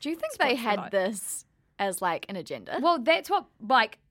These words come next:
Speaker 2: commonly people did say.
Speaker 1: Mm-hmm.
Speaker 2: However, I don't think even Trump would want, uh, Ye, like, I, I don't,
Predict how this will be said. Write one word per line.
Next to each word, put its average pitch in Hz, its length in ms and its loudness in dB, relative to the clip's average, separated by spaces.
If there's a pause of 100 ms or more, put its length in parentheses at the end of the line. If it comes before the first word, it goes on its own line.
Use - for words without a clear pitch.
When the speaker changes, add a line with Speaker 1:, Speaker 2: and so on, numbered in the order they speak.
(280)
Speaker 2:
commonly 220 520 0
people 214 380 -6
did 196 260 -6
say. 202 520 -2
Speaker 1:
Mm-hmm. 240 100 -4
Speaker 2:
However, 247 500 2 (380)
I 226 160 6
don't 240 240 0
think 208 500 -8
even 190 420 -6 (120)
Trump 196 520 -6
would 196 340 -6
want, - 640 -6 (300)
uh, 226 340 -4 (220)
Ye, 214 720 -2
like, - 460 -10
I, 262 140 8
I 311 160 8
don't, 392 180 -2